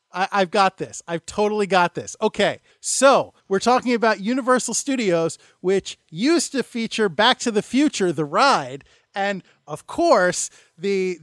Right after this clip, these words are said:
big set piece at the end of Back to the Future is when Marty went back to the future when the DeLorean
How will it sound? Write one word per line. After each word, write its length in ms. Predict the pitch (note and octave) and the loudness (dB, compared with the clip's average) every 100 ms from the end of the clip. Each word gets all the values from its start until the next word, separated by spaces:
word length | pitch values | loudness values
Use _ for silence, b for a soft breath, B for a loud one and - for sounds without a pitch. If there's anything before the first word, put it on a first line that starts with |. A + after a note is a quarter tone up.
| - | -2
big 300 | A#3+ G3+ - | -2 -2 -6
set 340 | - B3+ - | -2 -2 -4
piece 280 | A3 A3 - | -8 -6 -8
at 100 | - | -8
the 120 | G#3+ | -4
end 220 | A3 A3 | -4 -4
of 220 | G3 D#3+ | -8 -6
Back 200 | G3 G3+ - | -4 -2 -4
to 100 | F#3 | -8
the 80 | |
Future 580 | F3+ D4+ E4+ - A3 G3+ b b | -4 0 0 2 0 0 b b
is 360 | - G3+ G#3 E3 | -2 0 2 -2
when 520 | F#3+ G3+ G#3 G3+ G3+ | -4 0 2 0 -4
Marty 500 | F#3+ A3 A3+ A3 G3+ b b | 0 0 2 -2 -4 b b
went 360 | G3+ G#3 D#3+ F#3+ | -4 -4 -6 -2
back 400 | G#3+ G#3+ - - _ - | 0 0 -4 -20 _ -10
to 140 | F#3 | -8
the 120 | E3+ | -6
future 580 | - B3+ C#4+ - F#3+ F#3 - b b | -6 -4 -4 -2 -2 -4 -6 b b
when 320 | F#3+ G3+ G3 | -6 -4 -4
the 120 | F3+ | -8
DeLorean 680 | E3 F#3+ C4+ C#4 A3 G#3 G3+ | -6 0 4 4 2 -2 -6